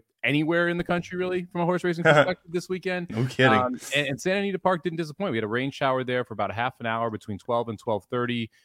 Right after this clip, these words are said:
Speaker 1: Uh, they took races off the turf. Uh, the track was clearly not a quote-unquote fast Santa Anita style track, so a little bit different. Uh, look, I thought Slow Down Andy ran well, but I mean, w-, what's the, okay, let's say,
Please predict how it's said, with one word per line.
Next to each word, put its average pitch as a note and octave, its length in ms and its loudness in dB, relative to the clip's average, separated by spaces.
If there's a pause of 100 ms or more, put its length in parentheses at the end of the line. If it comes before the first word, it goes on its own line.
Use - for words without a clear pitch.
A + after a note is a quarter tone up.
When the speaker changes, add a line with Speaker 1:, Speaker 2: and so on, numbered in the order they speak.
(160)
Speaker 1:
Uh, F#2+ 280 0
they G2+ 100 -2
took - 200 -8
races F#2 300 -6
off E2+ 160 -4
the - 80 -14
turf. D3 340 0 (240)
Uh, - 140 -16
the F#2 160 -8
track B2+ 320 -2
was F#2+ 120 -8
clearly D#3+ 440 0
not A#2 240 0
a G2 180 -2 (200)
quote-unquote B2+ 560 -2
fast A#2 380 0
Santa A2 180 -4
Anita A#2 260 -4
style B2+ 320 -4
track, C3+ 300 -6
so - 100 -10
a G#2 40 -6
little B2 180 -4
bit A2+ 160 -6
different. A#2 400 -2 (500)
Uh, - 200 -4
look, F3+ 100 6
I D3+ 60 8
thought F3+ 200 2
Slow F3 160 2
Down D3 120 6
Andy C3 160 2
ran B2 200 0
well, F2+ 260 -2 (960)
but A2+ 280 4 (1000)
I A#2+ 200 2
mean, A#2+ 720 0
w-, B2 320 -2 (100)
what's E3 300 0
the, F3+ 220 -2 (200)
okay, C3+ 180 -2
let's B2+ 180 0
say, - 140 -6